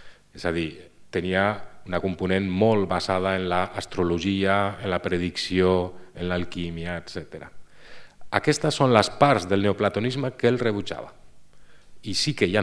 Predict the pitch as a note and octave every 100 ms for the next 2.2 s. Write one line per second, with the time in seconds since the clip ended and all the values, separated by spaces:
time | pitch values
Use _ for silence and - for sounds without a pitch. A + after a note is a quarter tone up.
0 | F#2 - A2 G2+ - G#2 - - G#2 G#2
1 | G#2 F2 - F#2+ G2 F#2+ F2+ A#2+ G#2+ F#2+
2 | F#2+ E2+